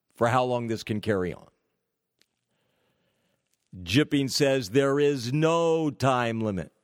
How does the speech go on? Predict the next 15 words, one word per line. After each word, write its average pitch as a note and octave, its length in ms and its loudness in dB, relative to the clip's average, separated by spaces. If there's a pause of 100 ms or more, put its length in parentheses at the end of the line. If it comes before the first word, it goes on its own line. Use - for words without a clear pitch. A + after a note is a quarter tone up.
(1160)
<laughs> A#2+ 100 -6 (1600)
In C3 140 -4
fact, F3+ 460 2
the D#3 100 2
rules D3+ 1120 0 (1200)
governing D#3+ 440 2
this C#3 260 0
say G3 560 2
that C3 380 -2 (120)
the D3 160 0
Senate - 760 -2 (120)
cannot F#3 800 0
do E3 300 0 (240)
anything G3+ 840 0 (100)
else D#3 560 0